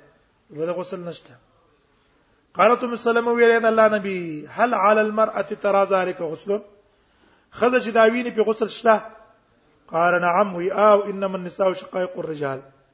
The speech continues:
ښځه هم د سړو حصه ده. هغه نه را جدا شوي دي. قال ابو اسحاق: "وانما روى هذا الحديث عبد الله بن عمر عن عبيد الله بن عمر، حديث عائشة في الرجل يجد البلل ويذكر احتلاما".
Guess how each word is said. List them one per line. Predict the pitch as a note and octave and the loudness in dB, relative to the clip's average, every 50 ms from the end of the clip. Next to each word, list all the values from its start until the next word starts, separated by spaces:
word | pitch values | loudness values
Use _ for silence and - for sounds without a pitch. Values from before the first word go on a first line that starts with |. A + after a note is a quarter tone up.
| _ _ _ _ _ _ _ _ _ _ _ _ _ - | _ _ _ _ _ _ _ _ _ _ _ _ _ -4
ښځه | F3+ G3 G3+ | -4 -2 -2
هم | A#3 A3+ G#3 | -2 -4 -2
د | G3 | -4
سړو | F#3+ - F#3 F3 F3 G3 G#3+ A3 G#3 - - - - _ _ _ _ - D3+ | -4 -4 -2 0 2 4 4 4 2 0 -10 -20 -20 _ _ _ _ -18 -18
حصه | D3 - - G#3 G#3 | -8 -2 2 2 4
ده. | G3 F#3 F3 E3 D#3+ D3+ - - - - _ _ _ _ _ _ _ _ _ _ _ _ _ _ _ _ _ _ _ _ _ _ _ _ _ _ _ _ _ _ _ _ _ - | 6 6 4 4 2 0 -4 -14 -20 -20 _ _ _ _ _ _ _ _ _ _ _ _ _ _ _ _ _ _ _ _ _ _ _ _ _ _ _ _ _ _ _ _ _ -8
هغه | D#3+ D#3+ D#3+ G3 | -6 -2 -2 0
نه | G3+ G3+ | 2 4
را | F#3+ F#3+ | 4 4
جدا | F3+ E3 F3+ E3+ F3 F3 | 2 0 -2 -2 -2 -2
شوي | F3 G3+ G3 F3+ E3+ | -2 -6 -10 -10 -10
دي. | D3 C#3+ - - _ _ _ _ _ _ _ _ _ _ _ _ _ _ _ _ _ _ _ _ _ _ _ _ _ _ _ _ _ _ _ _ _ _ _ _ _ _ _ | -12 -14 -18 -20 _ _ _ _ _ _ _ _ _ _ _ _ _ _ _ _ _ _ _ _ _ _ _ _ _ _ _ _ _ _ _ _ _ _ _ _ _ _ _
قال | - F3 F#3+ G#3+ | 2 4 4 4
ابو | G#3+ A3 | 4 2
اسحاق: | G#3 - A3 A3 A3 A3+ | 0 2 2 6 6 6
"وانما | A3+ A3 A3 A3+ A3 A3 G#3+ F#3+ - - - - - _ _ _ - | 6 6 4 2 4 4 4 4 2 -4 -16 -20 -20 _ _ _ -8
روى | D#3 E3+ F#3 G#3 G#3+ A3 | 0 4 6 8 8 6
هذا | G#3+ A3 | 6 4
الحديث | G#3+ A3 G#3+ A3+ G#3 A3 | 2 2 2 0 0 -2
عبد | G#3+ F3 G#3+ | -2 0 2
الله | G#3+ A3 A3 | 2 2 2
بن | G#3+ G#3+ G#3+ | 2 2 2
عمر | G#3+ G#3+ A3 A3 G#3+ | 4 4 4 6 4
عن | G#3+ G#3+ | 4 2
عبيد | G#3+ G#3+ G#3+ G3+ A3 | 2 0 0 0 2
الله | G#3+ A3 A3 | 2 2 2
بن | G#3+ G3+ G#3 | 0 0 0
عمر، | G3+ G3 F#3+ F#3 E3+ D3+ C3 - - - _ _ _ _ _ _ _ _ _ | 2 2 2 2 0 -4 -6 -10 -16 -20 _ _ _ _ _ _ _ _ _
حديث | - E3+ G3 G3 - G3+ | -6 -4 -4 -2 2 2
عائشة | F#3+ F#3+ F#3 F3+ - F3 D#3 - - - - _ _ _ _ | 4 4 2 2 0 -4 -6 -6 -8 -16 -20 _ _ _ _
في | - F3 F3+ | -8 -4 -2
الرجل | F3+ F#3 F#3 F3+ F#3+ F#3+ | 0 0 0 -2 -2 -2
يجد | F#3+ F#3 F#3 F3 F#3+ | -4 -4 -4 -6 -6
البلل | F#3+ F3+ F#3 F3+ F#3+ F#3 F#3 | -6 -4 -2 -2 0 0 2
ويذكر | F3+ F3+ F3+ E3+ - - - F3 D3+ | 2 2 0 0 -4 -6 -8 -8 -8
احتلاما". | - - - E3+ D#3+ D#3 C#3+ C#3 C3+ | -8 -10 -10 -8 -6 -6 -6 -6 -10